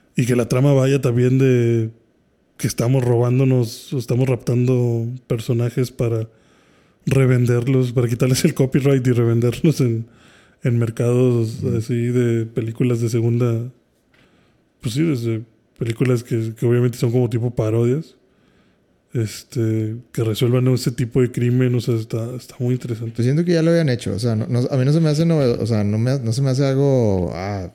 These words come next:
Speaker 2: una nueva idea. O sea,
Speaker 1: Ujú.
Speaker 2: siento que, en, por ejemplo, en Wreck-It Ralph ya lo habían hecho de otra manera, pero, pero así de que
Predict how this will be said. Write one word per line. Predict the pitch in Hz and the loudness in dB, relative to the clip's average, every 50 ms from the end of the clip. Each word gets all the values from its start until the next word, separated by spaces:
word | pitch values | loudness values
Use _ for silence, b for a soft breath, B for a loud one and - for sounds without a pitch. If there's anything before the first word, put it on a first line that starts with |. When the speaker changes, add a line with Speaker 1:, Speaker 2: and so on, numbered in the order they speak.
| _ _ _ _ _ _ _ _ _ _ _ - | _ _ _ _ _ _ _ _ _ _ _ -6
Speaker 2:
una | 127 113 107 104 104 107 | -2 0 0 0 2 2
nueva | 104 107 104 101 104 101 | 2 2 2 2 2 2
idea. | 98 92 98 110 123 156 180 - _ _ _ _ | 2 2 0 0 -2 -4 -6 -10 _ _ _ _
O | 165 | -2
sea, | 131 120 123 | -2 0 0
Speaker 1:
Ujú. | 117 98 | -2 -2
Speaker 2:
siento | 92 90 85 104 104 | -4 -6 -6 -6 -6
que, | - 110 101 | -4 -2 -2
en, | 95 92 92 95 82 - _ _ _ _ _ | -2 -2 -4 -6 -10 -14 _ _ _ _ _
por | - 101 | -14 -10
ejemplo, | 98 101 90 98 104 | -8 -8 -6 -4 -4
en | 101 95 | -4 -4
Wreck-It | 92 98 95 - 98 95 | -4 -6 -6 -8 -8 -6
Ralph | 95 98 98 101 104 - - - - _ _ _ _ _ _ _ _ _ _ _ _ _ | -6 -4 -4 -4 -6 -8 -14 -20 -20 _ _ _ _ _ _ _ _ _ _ _ _ _
ya | - 101 92 95 | -10 -8 -6 -6
lo | 101 104 | -6 -4
habían | 101 101 101 98 98 95 90 92 110 - _ _ _ _ _ _ - | -4 -4 -6 -6 -6 -8 -10 -12 -16 -18 _ _ _ _ _ _ -12
hecho | 101 - - 107 101 101 | -12 -10 -6 -6 -4 -4
de | 98 95 | -2 -4
otra | 90 87 - 104 | -4 -6 -6 -6
manera, | 107 107 104 104 98 101 113 117 | -6 -4 -4 -4 -6 -6 -8 -8
pero, | - 107 90 85 85 90 110 - _ _ _ _ | -6 -6 -6 -6 -6 -10 -12 -18 _ _ _ _
pero | 92 85 87 87 | -10 -8 -6 -8
así | 85 - - 90 | -8 -8 -8 -6
de | 90 90 90 - | -6 -6 -8 -10
que | - 92 90 87 90 | -10 -12 -12 -12 -14